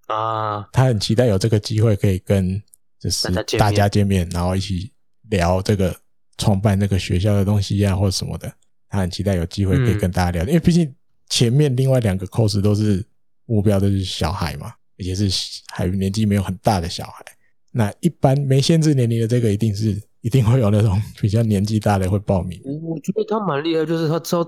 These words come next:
Speaker 1: 这个光是他的名字出来，
Speaker 2: 嗯。
Speaker 1: 就会有很多人会慕名。
Speaker 2: 对啊，所以他特别有一个这个
Speaker 1: 所以说这个学校，就算现在是讲小学没有错，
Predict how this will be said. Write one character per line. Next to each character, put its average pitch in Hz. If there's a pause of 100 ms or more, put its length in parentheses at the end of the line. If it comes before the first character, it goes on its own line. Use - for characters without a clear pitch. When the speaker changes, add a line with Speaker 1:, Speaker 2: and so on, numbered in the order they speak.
Speaker 1:
这 185
个 110 (160)
光 156
是 143 (380)
他 175
的 180
名 135
字 123
出 135
来， 104
Speaker 2:
嗯。 160
Speaker 1:
就 127
会 123
有 120
很 104
多 113
人 110
会 113
慕 123
名。 104 (440)
Speaker 2:
对 95
啊， 85 (300)
所 -
以 117
他 117
特 120
别 -
有 151
一 -
个 156
这 -
个 151
Speaker 1:
所 123
以 -
说 -
这 -
个 -
学 143
校， 135 (340)
就 165
算 156
现 151
在 147
是 139
讲 117
小 98
学 -
没 98
有 95
错， -